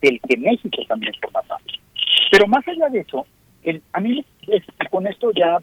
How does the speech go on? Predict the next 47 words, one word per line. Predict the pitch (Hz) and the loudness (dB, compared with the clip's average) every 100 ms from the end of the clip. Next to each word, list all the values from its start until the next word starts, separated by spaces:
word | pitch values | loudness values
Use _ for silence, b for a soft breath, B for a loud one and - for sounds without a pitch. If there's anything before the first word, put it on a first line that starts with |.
| _ | _
vuelvo | 160 180 175 180 | -2 0 0 0
a | 170 - 117 | -2 -4 -2
la | 110 | -2
reflexión | 117 - - 302 | -4 -14 -12 -8
que | 190 | -4
habíamos | 151 147 - | -2 -4 -6
tenido | - 247 135 | -14 -12 -12
desde | 127 117 | -2 -2
hace | - 123 | -2 -2
unas | 131 113 | 0 0
semanas | 131 117 123 - | 0 0 0 -4
sobre | - _ _ _ - - | -8 _ _ _ -10 -2
lo | 127 | 0
que | 156 | 0
es | 180 | -2
ignorancia | 185 143 135 135 - 135 | -2 6 6 6 2 0
y | 120 | 0
lo | 139 | -10
que | 127 | -12
es | |
cultura | - 127 - 123 | -12 -18 -6 -4
en | 135 | -4
este | - - | -10 -2
país. | 123 107 - - _ - 170 - | 0 0 -2 -16 _ -14 -12 -2
En | 190 | 0
el | 214 | 0
fondo, | - 311 349 | 0 -2 0
lo | 320 202 | -2 -2
que | 151 | 0
las | 135 | 0
per-, | - 139 - | -2 -10 -4
lo | 143 | -4
que | 175 | -4
estas | 180 294 | -4 -2
personas | - 175 - 156 151 151 _ _ - - | -2 -2 0 0 0 0 _ _ -20 -12
están | - 165 | 4 4
defendiendo, | 175 - 139 - - | 4 -4 -4 -4 0
las | 190 - | 0 0
personas | - 190 202 | -4 -4 -4
que | - 165 | -4 -10
dicen | 160 185 | -8 -8
que | 165 | -4
en | 131 | -4
México | 139 175 330 | -4 -4 -4
tenemos | - 135 156 | 0 -2 -2
que | - | -6
tener, | - 139 135 | -4 2 0